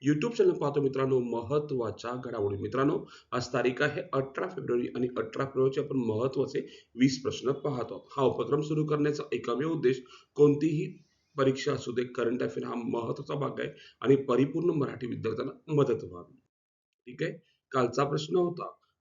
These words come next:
भारताच्या under एकोणीस विजयाला मानवंदन देणारे वाळू शिल्पकार कोण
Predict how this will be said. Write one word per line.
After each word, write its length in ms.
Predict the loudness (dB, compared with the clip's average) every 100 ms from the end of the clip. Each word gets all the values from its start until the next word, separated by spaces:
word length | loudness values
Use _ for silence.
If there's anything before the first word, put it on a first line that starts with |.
| -4
भारताच्या 560 | 0 2 2 0 0 -4 0
under 260 | 2 4 2 -2
एकोणीस 440 | -4 0 0 -2
विजयाला 420 | -2 0 2 0 -2
मानवंदन 640 | -2 0 2 2 2 0
देणारे 420 | -2 -2 -2 -6 -12 _ _
वाळू 280 | 4 8 8
शिल्पकार 600 | 6 -2 -2 -4 -4 -4
कोण 480 | -6 2 4 4